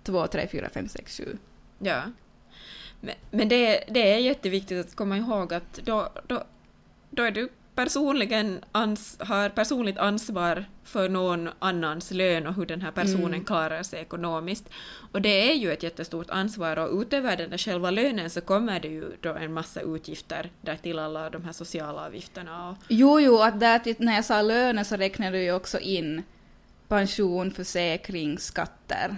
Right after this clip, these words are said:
Speaker 1: i den klumpen, så att säga. Allting ska nog betalas i tid, men det denna, eh, om man nu måste prioritera så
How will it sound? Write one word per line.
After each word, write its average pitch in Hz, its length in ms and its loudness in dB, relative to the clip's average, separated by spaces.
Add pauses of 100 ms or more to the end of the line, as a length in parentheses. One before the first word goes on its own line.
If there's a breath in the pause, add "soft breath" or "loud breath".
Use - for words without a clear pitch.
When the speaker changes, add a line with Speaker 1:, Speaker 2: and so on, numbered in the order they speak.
(200)
Speaker 1:
i 185 120 -4
den 170 360 -2 (600)
klumpen, 190 640 -2
så 196 100 -8
att 175 140 -6
säga. 196 340 -4 (1040 loud breath)
Allting 277 380 10
ska 269 160 4
nog 220 160 2
betalas 196 540 2
i 196 40 -6
tid, 190 360 -4
men 180 200 -4
det 185 100 -2
denna, 180 340 -2 (420)
eh, - 480 -8 (300)
om 233 220 6
man 220 180 4
nu 214 100 2
måste 208 360 0
prioritera 175 640 0
så 160 340 -2